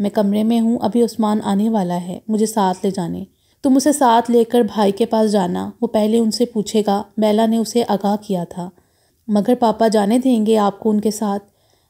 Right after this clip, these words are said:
फरहान को तशवीश हुई थी। अपने बाप और चहीते मामू के दरमियान इसने हमेशा ही सर्द महरी देखी थी।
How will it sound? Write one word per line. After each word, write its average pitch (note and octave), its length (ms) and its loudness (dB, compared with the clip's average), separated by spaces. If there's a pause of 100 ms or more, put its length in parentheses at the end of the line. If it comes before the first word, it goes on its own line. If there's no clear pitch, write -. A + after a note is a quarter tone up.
फरहान A#3+ 440 4
को C4 140 2
तशवीश A#3+ 520 -2
हुई G3 180 0
थी। - 320 -6
अपने A3+ 300 0
बाप G#3+ 360 0
और A3+ 80 2
चहीते A3 400 0
मामू G#3+ 300 -2
के A3+ 140 -2
दरमियान G3 520 -2 (460)
इसने B3+ 300 2
हमेशा B3 500 4
ही A#3+ 200 4
सर्द A3+ 340 0
महरी G#3+ 260 2
देखी G3 360 -4
थी। F#3+ 340 -12